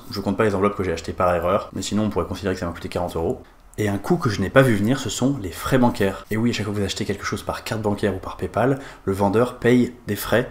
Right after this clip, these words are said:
Ces frais sont autour de vingt-cinq centimes par transaction, plus un virgule cinq pour cent du montant. C'est assez élevé finalement. Et là, pour toutes les ventes des, euh, cent un zines,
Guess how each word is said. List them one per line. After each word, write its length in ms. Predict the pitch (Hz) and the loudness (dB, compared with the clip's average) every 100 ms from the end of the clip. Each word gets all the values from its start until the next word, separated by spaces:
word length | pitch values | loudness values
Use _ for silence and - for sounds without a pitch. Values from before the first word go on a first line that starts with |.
| - | -6
Ces 160 | - 101 | -4 0
frais 140 | 127 | 0
sont 120 | 123 | 0
autour 240 | 98 117 110 | 0 0 2
de 80 | 95 | 2
vingt-cinq 500 | 92 104 113 123 117 | 2 0 0 -2 -2
centimes 520 | 110 104 120 117 104 | -4 -2 2 2 0
par 160 | 101 | -4
transaction, 520 | - 110 98 - 120 127 - - - | -2 -2 -2 0 0 0 -6 -16 -14
plus 340 | - 127 131 127 | -2 2 2 2
un 60 | |
virgule 220 | 117 107 107 | 2 2 0
cinq 160 | 113 | -2
pour 100 | 104 | -2
cent 100 | 110 | -2
du 60 | 107 | 0
montant. 340 | 104 90 - - | 0 -2 -4 -12
C'est 180 | - - 120 | -6 -2 0
assez 240 | 120 139 | 0 2
élevé 200 | 123 110 | 2 2
finalement. 360 | 101 98 80 82 - - - | -2 -2 -2 -8 -14 -20 -6
Et 60 | 104 | 0
là, 100 | 135 | 2
pour 280 | - 110 - | 2 -2 -2
toutes 260 | - 160 | -4 2
les 80 | 127 | 4
ventes 260 | 117 123 - | 6 2 0
des, 300 | 107 113 85 | 0 2 2
euh, 100 | 90 | 0
cent 240 | - 127 | 2 2
un 80 | 117 | 2
zines, 300 | 104 123 | 2 2